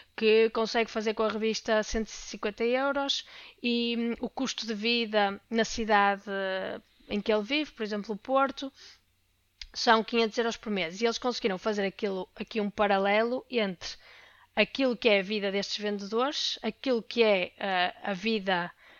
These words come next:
eh, o nível de vida médio da cidade, e criar uma campanha de marketing.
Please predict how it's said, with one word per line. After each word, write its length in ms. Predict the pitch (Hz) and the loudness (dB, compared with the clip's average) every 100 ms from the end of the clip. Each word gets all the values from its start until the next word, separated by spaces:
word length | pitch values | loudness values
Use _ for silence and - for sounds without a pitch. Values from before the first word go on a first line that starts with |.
| - - | -16 -8
eh, 160 | 185 | -4
o 80 | 196 | 0
nível 300 | 220 220 214 | 0 4 2
de 80 | 196 | 2
vida 240 | 208 196 | -2 -2
médio 320 | 196 196 190 | 0 -2 -2
da 100 | 185 | -4
cidade, 520 | 185 - 196 196 262 - _ _ | -6 -4 2 4 4 -2 _ _
e 60 | 240 | -6
criar 720 | - 277 269 233 196 185 - | -2 4 8 8 8 4 -2
uma 220 | 220 220 | 0 2
campanha 520 | 226 214 208 208 196 | 4 2 4 2 2
de 60 | 190 | -2
marketing. 600 | 190 196 220 - 247 | 0 0 -2 -6 -8